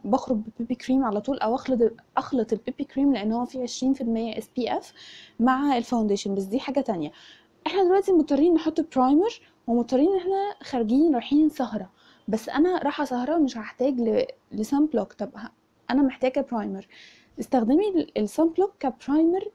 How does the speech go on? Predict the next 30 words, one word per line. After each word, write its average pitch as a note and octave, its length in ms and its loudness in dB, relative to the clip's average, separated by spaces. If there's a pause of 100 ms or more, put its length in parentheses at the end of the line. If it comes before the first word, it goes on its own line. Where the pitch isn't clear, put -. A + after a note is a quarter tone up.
(180)
للفاونديشن. A3 920 0 (640)
كل D#4+ 140 4
اللي F#4+ 180 4
هتعمليه A#3+ 560 2
انك A#3+ 240 2
هتاخدي C#4+ 360 4
نقطة D4+ 460 0
او A3+ 140 2
نقطتين، A3 460 -2
يعني G3+ 220 -2
كمية A#3+ 520 2
اقل D4 340 4
بكتير C#4+ 460 2
من C#4 60 2
اللي A3 120 2
بتستخدميها A3 840 0 (340)
لو A#3 180 4
انتي E4 180 0
خارجة C#4 280 0
الصبح. A3 420 -6
يعني G3 200 -8
لو G3 60 -4
انتي C4+ 160 -4
خارجة C#4+ 200 -2
الصبح C#4 300 -4
بتاخدي C4 320 0
تقريبا D4 420 2 (580)
لكل F4 420 4
منطقة C#4+ 420 4
واحدة F4 420 2